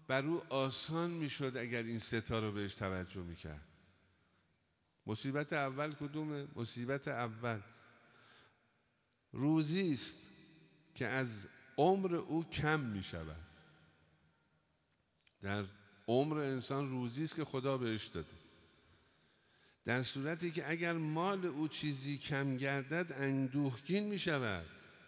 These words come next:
و حال آنکه درهم و مال و امثال اینها جایگزین دارد، اما عمر از دست رفته جبران نمیشه. روزی رو داره، این مصیبت بهش می‌رسه.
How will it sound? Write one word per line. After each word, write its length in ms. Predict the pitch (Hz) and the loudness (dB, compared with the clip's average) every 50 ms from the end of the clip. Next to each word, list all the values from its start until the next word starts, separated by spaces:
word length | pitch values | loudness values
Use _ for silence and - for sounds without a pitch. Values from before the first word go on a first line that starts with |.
| - - - - - - - - - _ _ _ _ _ _ - | -20 -20 -20 -20 -20 -20 -20 -20 -20 _ _ _ _ _ _ -2
و 120 | 107 113 | 0 0
حال 280 | 113 120 135 143 143 131 | 2 4 4 4 4 2
آنکه 600 | - 143 156 147 139 - - 135 127 120 110 107 - - - - - - - - - - - | 2 2 2 2 0 0 0 2 2 2 0 -4 -8 -12 -18 -20 -20 -20 -20 -20 -18 -2 2
درهم 600 | 113 120 117 113 113 110 117 139 147 160 151 147 | 4 4 4 4 2 0 0 0 0 0 0 0
و 180 | 139 131 120 | 0 0 0
مال 520 | 113 113 113 117 127 147 156 156 151 143 143 | 0 2 4 4 4 4 2 0 0 -2 -2
و 60 | 139 | -2
امثال 640 | 127 117 82 104 117 110 107 - - 117 113 113 113 | -2 -2 -2 -2 -2 -2 -2 0 0 0 0 2 0
اینها 420 | 110 110 110 107 117 131 143 151 | 0 0 0 0 0 0 0 0
جایگزین 680 | 139 135 127 120 120 113 107 117 117 117 143 165 160 156 | 0 2 2 2 2 2 0 0 -2 0 0 0 0 0
دارد، 460 | 135 156 165 180 180 170 156 131 117 101 - 110 | 0 0 0 0 0 -2 -4 -4 -6 -8 -8 -6
اما 340 | 131 147 156 156 156 151 - - | -6 -4 -4 -4 -6 -6 -6 -4
عمر 440 | - 147 156 175 185 190 185 175 175 | 0 0 2 2 0 0 -2 0 0
از 300 | 165 160 151 135 120 127 | 0 0 0 -4 -4 -2
دست 400 | 143 139 131 127 117 - - 135 | 0 0 0 0 -2 -4 -4 -2
رفته 640 | 139 135 123 - - - 151 165 175 180 185 185 190 - - - - - - - - - - - - - - - _ _ - | -2 -2 -2 -4 -6 -4 0 0 0 0 0 -4 -6 -12 -18 -20 -20 -20 -20 -20 -20 -20 -20 -20 -20 -20 -20 -20 _ _ -6
جبران 520 | - 117 113 110 104 104 120 135 143 143 | 0 0 2 2 2 2 2 2 2 0
نمیشه. 500 | 147 156 165 160 147 117 - - - 95 92 90 85 - - - - - - - - - - - - _ - | 0 -2 -2 -2 -4 -6 -6 -8 -10 -10 -10 -10 -14 -18 -20 -20 -20 -20 -20 -20 -20 -20 -20 -20 -20 _ -6
روزی 500 | 123 135 160 175 180 175 165 160 196 202 | 0 2 4 6 6 6 4 2 2 2
رو 140 | 190 190 175 | 2 2 2
داره، 220 | 160 160 160 170 | 2 0 0 0
این 240 | 165 - - 175 180 | -2 -2 -2 -2 0
مصیبت 640 | 175 170 - - - 160 156 170 190 196 175 - 165 | 0 -2 -2 -2 -4 -4 0 2 0 0 2 0 -2
بهش 380 | 156 147 147 135 127 - - - | -2 0 -2 -2 -4 -4 -6 -6
می‌رسه. 360 | 117 107 101 95 - - 95 | -4 -4 -4 -6 -6 -8 -10